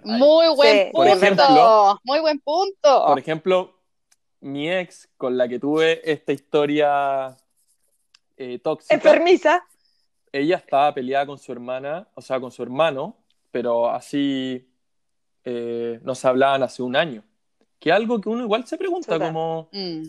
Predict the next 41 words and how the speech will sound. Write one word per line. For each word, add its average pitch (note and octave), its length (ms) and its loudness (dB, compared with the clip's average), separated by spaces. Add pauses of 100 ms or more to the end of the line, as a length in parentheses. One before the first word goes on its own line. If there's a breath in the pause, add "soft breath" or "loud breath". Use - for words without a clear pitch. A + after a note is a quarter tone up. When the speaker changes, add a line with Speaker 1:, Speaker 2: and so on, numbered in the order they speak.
(100)
Speaker 3:
Mm. G3 200 -14
Speaker 1:
"¿por D#3+ 160 -4
qué A#3 120 0
será A3 360 -2
que, D3+ 560 -6
no?". G3 320 -12
Como D#3 160 -10
que D3 80 -6
no E3 60 -6
me F#3+ 80 -2
lograba F3+ 300 0
Speaker 3:
Mm. F#3+ 40 -12
Speaker 1:
explicar A3 460 -6
cuál G#3 180 -4
era G#3+ 120 -8
el G#3 120 -8
problema F#3+ 680 -8
de G3+ 180 -8
que F3+ 100 -14
no F#3+ 120 -10
se G3 140 -12
hablaban F3+ 380 -2
hace D#3 200 -18
un C3 120 -16
año. A#2 160 -18 (720)
Como C#3 160 -4
extremo, D3 540 -4
¿no? C#3 220 -12 (100)
Creo E3 180 0
que D#3 80 -2
Speaker 2:
Mm. E3+ 40 2
Speaker 1:
ese E3+ 140 -2
es G3+ 40 2
un F#3+ 80 -4
Speaker 3:
Mm. G3 80 -12
Speaker 1:
punto. C3 340 -8 (140)
Speaker 2:
Mm. F3+ 340 -8 (160)
Speaker 3:
Mm. F3 360 -12 (420 soft breath)
Speaker 1:
Lo D3 200 2
otro B3 280 0
es, A#3+ 400 -6